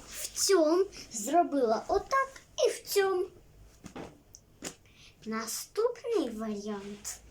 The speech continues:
І ще один. Ну, і ще, а, ну, і ще два.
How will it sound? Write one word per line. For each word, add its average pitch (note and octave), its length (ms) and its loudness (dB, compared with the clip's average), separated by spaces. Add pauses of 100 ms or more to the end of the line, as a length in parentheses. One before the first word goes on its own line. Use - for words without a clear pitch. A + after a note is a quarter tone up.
(120)
І C#4+ 80 -4
ще F#4+ 240 2
один. A3 300 -6 (1200)
Ну, D4+ 1600 0
і - 140 -10
ще, D#4 640 -4 (200)
а, C#4 240 4
ну, G#4+ 160 2
і F4 120 4
ще E4 200 0
два. G3+ 440 -8